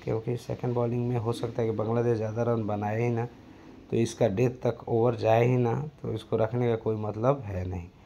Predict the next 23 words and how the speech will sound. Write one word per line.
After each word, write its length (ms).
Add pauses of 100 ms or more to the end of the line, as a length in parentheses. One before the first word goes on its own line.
(440)
तो 60
फर्स्ट 240
बॉलिंग 260
में 100
ट्राई 220
किया 140
जा 100
सकता 140
है, 100
सेकंड 380
बॉलिंग 220
में 80
इसको 280
छोड़ा 300
जा 140
सकता 320
है। 60
बात 260
करते 220
हैं 100
तासकिन 400
अहमद 340
का। 100